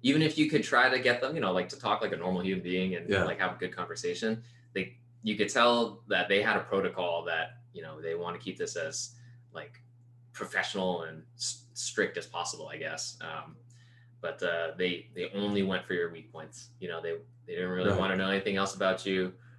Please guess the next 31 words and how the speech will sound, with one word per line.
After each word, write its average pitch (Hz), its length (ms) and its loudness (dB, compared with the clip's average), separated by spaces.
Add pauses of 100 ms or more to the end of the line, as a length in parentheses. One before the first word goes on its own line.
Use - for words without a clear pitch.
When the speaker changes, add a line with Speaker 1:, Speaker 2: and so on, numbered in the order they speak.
(260)
Speaker 1:
Um, 80 480 -6
one 117 200 2
thing 123 160 4
that 101 100 4
I 92 60 6
did 101 200 2
find 95 220 0
out, 90 200 0
though, 85 240 0
is, 82 300 -4
like, 80 200 -8 (560)
um, 82 380 -8 (420)
I 95 80 2
didn't 95 160 0
even 90 180 -2
know 90 360 0 (100)
about 85 260 -2
it 85 120 -4
to 82 100 -2
add 87 120 0
it 82 120 -2
to 87 100 -10
my, 80 260 -4
uh, 80 300 -4 (220)
repertoire 85 460 -4
or - 20 -6
anything 82 240 -8
like 82 160 -8
that, 87 200 -2
was, 85 280 -6
uh, 82 180 -4